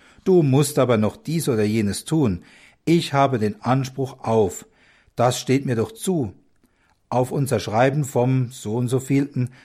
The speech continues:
haben Sie noch nicht reagiert." Wir alle kennen diese Formulierungen. Vor Gott gibt es keinen Anspruch. Wer gegenüber Gott ein Anspruchsdenken hat,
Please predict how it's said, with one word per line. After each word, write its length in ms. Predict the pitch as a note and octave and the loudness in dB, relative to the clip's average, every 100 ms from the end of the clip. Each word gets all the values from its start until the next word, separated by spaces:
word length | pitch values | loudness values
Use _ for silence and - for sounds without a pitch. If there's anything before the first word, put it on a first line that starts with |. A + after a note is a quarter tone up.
| _ | _
haben 340 | - A2 G#2+ | -2 0 0
Sie 140 | A2 B2 | -2 -2
noch 200 | B2 - | -2 -2
nicht 260 | A#2 - | -4 -4
reagiert." 640 | A#2 B2+ C3 D#3 C3 - - _ _ _ _ _ _ _ _ - _ _ _ _ _ | -2 0 2 2 0 0 -10 _ _ _ _ _ _ _ _ -20 _ _ _ _ _
Wir 180 | A#2+ A#2 | -2 0
alle 200 | A#2 B2 | 0 -2
kennen 360 | - C3 A2+ | 0 2 2
diese 260 | F#2+ G2 G#2+ | 0 -6 -6
Formulierungen. 920 | - G#2+ A#2 A2+ G#2+ F#2+ F#2 F2 E2+ _ _ _ _ _ _ _ _ _ _ | -2 0 0 0 0 -2 -4 -4 -8 _ _ _ _ _ _ _ _ _ _
Vor 260 | - F2+ | -8 -8
Gott 400 | - G#2+ - - _ _ _ _ | -4 -4 -6 -16 _ _ _ _
gibt 220 | D3 C3+ | -14 -8
es 200 | D3+ - | -8 -8
keinen 480 | - G#2+ G2+ G#2 A2+ | -8 -2 0 0 -2
Anspruch. 720 | - G2+ F#2 - - F2+ - _ _ _ _ _ _ _ _ | -4 -6 -6 -10 -12 -12 -14 _ _ _ _ _ _ _ _
Wer 160 | A2 G#2 | -4 0
gegenüber 520 | B2 B2 C3+ A2 F#2+ | 0 0 -2 0 0
Gott 400 | A#2 D3 - - - | 2 0 -2 -18 -8
ein 160 | G#2 | -6
Anspruchsdenken 1080 | G#2 - F#3 - B2+ - - G2 F#2 G2 E2+ | -4 0 0 -2 -8 -8 -4 -4 -4 -8 -6
hat, 320 | F#2 - - | -8 -10 -18